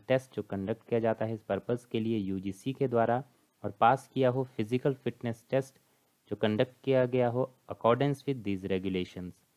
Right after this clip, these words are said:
Experience आपके पास दस साल as पीटीआई और higher in grade pay of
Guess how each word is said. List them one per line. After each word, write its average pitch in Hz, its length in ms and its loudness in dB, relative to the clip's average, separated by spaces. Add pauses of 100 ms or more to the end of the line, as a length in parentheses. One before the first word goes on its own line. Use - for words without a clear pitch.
(380)
Experience 143 720 -2
आपके 113 260 0
पास 117 320 0 (240)
दस 131 200 4
साल 123 360 2 (220)
as 98 220 0 (120)
पीटीआई 131 540 0
और 107 260 -2
higher 113 420 0
in 110 220 -8
grade 107 340 0
pay 120 120 0
of 123 160 2